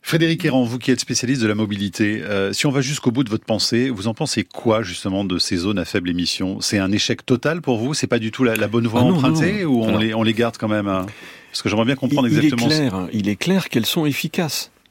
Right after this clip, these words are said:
Speaker 1: Du point de vue de la pollution atmosphérique.
Speaker 2: Ah oui, bien
Speaker 1: Hein ?
Speaker 2: sûr. Elles
Speaker 1: Il y a
Speaker 2: ont,
Speaker 1: déjà des
Speaker 2: elles,
Speaker 1: résultats
Speaker 2: elles ont
Speaker 1: très
Speaker 2: une
Speaker 1: intéressants.
Speaker 2: efficacité, euh, mais, mais Camille Defard pourrait mieux en parler que moi, je crois. Euh, mais ce que je conteste, c'est pas leur efficacité,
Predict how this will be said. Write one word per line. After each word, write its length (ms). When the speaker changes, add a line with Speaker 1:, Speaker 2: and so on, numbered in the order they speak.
Speaker 1:
Du 80
point 160
de 60
vue 60
de 60
la 60
pollution 320
atmosphérique. 560
Speaker 2:
Ah 80
oui, 140
bien 140
Speaker 1:
Hein ? 20
Speaker 2:
sûr. 400
Elles 120
Speaker 1:
Il 60
y 60
a 20
Speaker 2:
ont, 80
Speaker 1:
déjà 260
des 60
Speaker 2:
elles, 60
Speaker 1:
résultats 380
Speaker 2:
elles 60
ont 40
Speaker 1:
très 80
Speaker 2:
une 60
Speaker 1:
intéressants. 240
Speaker 2:
efficacité, 680
euh, 460
mais, 180
mais 180
Camille 500
Defard 600
pourrait 380
mieux 160
en 80
parler 260
que 140
moi, 320
je 80
crois. 340
Euh, 580
mais 480
ce 120
que 180
je 140
conteste, 640
c'est 220
pas 160
leur 160
efficacité, 840